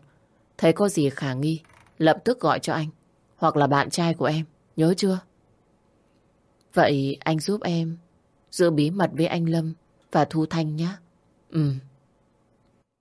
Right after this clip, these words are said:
Cô không muốn mẹ mình lo lắng, nên bảo Nhật Phong giấu giùm. Chợt nhìn ra sau, thấy xe của Hải Đông đang đuổi theo.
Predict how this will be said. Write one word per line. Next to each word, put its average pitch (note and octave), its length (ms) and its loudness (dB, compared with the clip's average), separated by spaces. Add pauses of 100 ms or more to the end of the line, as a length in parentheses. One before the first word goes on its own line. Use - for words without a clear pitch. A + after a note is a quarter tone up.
(320)
Cô F3+ 160 6
không D#3+ 220 2
muốn D3 260 2
mẹ D#3 160 2
mình C#3 260 -4
lo D3+ 140 -2
lắng, D3 360 -4 (300)
nên E3+ 220 4
bảo C#3+ 180 4
Nhật C#3 220 -2
Phong D#3+ 220 -2
giấu D#3 260 -4
giùm. C#3 280 0 (640)
Chợt D3+ 220 2
nhìn C#3+ 240 0
ra D3+ 200 0
sau, D3+ 380 -2 (220)
thấy E3+ 160 4
xe G3 200 0
của D3+ 160 0
Hải C#3 240 -2
Đông F3 220 -2
đang F#3 180 -2
đuổi C#3+ 260 0
theo. E3 300 -4